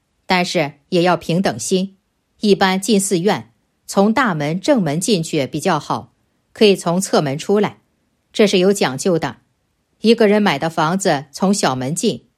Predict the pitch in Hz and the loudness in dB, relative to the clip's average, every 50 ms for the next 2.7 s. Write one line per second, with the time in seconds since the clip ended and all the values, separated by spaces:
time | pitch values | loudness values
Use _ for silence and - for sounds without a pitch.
0 | _ _ - - 214 196 190 180 147 143 180 180 - 202 185 185 190 - - 127 | _ _ -8 -2 0 0 0 0 -4 -4 -4 -2 0 0 -2 -2 -2 -6 -8 -8
1 | 120 135 - _ _ _ _ _ _ _ _ _ _ - - 202 196 190 190 - | -8 -8 -12 _ _ _ _ _ _ _ _ _ _ 0 2 4 4 4 2 0
2 | 202 202 190 165 165 185 - 196 185 180 190 190 _ | -2 0 0 -2 -4 -4 -2 -2 -2 -2 -2 -6 _